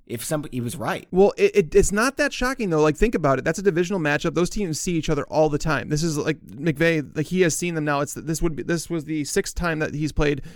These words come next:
Speaker 2: against the Seahawks and Pete Carroll. They know each other extremely well. So to come in that game with, like, an odd, like, what personnel do we put on the field? Like, Cooper Kupp's not out there. Brandon Cooks isn't out there. Like, what do we do?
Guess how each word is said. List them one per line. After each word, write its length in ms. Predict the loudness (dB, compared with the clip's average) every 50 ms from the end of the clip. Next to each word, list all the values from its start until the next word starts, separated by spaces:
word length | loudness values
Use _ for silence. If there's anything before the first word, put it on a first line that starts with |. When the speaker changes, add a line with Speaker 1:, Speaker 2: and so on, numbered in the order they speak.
| -12 -6
Speaker 2:
against 240 | -2 -2 -2 0 -2
the 60 | -2
Seahawks 500 | -2 0 0 2 2 2 0 -2 -4 -4
and 120 | -4 -2
Pete 160 | -2 -2 -2
Carroll. 320 | 0 0 0 2 0 0 -2
They 120 | -2 -2
know 260 | -2 0 2 4 4
each 140 | 4 4 2
other 160 | 2 2 2
extremely 400 | 0 0 -2 -4 -2 -2 0 0
well. 280 | 0 2 2 0 0 -2 -6 -12 -8
So 120 | -4 -4 -2
to 60 | -2
come 180 | -2 -2 -2
in 60 | 0 0
that 160 | 0 0 0
game 180 | -2 -2 0
with, 100 | 0 0
like, 120 | 0 0 -2
an 100 | -2 -4 _
odd, 340 | -2 0 2 2 2 2 0 -2 -6 -4 0
like, 200 | 0 0 0 -2 -8 -20 -18 -10
what 200 | -6 -4 2 4
personnel 300 | 6 6 6 4 4 6
do 40 | 6
we 80 | 6 6
put 120 | 6 4
on 80 | 2 2
the 60 | 0
field? 380 | 0 2 2 4 4 2 2
Like, 120 | -2 -2 -2
Cooper 200 | 0 0 0 0
Kupp's 220 | 0 0 0 2
not 120 | 0 0 0
out 180 | 0 -2 -2
there. 240 | -4 -6 -6 -8 -8
Brandon 340 | -10 -4 -4 -2 -2 -2 -2
Cooks 200 | -2 -4 -2 -2
isn't 180 | -2 -2 -2
out 160 | -4 -4 -6 -6
there. 140 | -6 -6
Like, 120 | -4 -4 -2
what 60 | 2
do 60 | 2
we 60 | 2
do? 280 | 4 4 4 4 4 2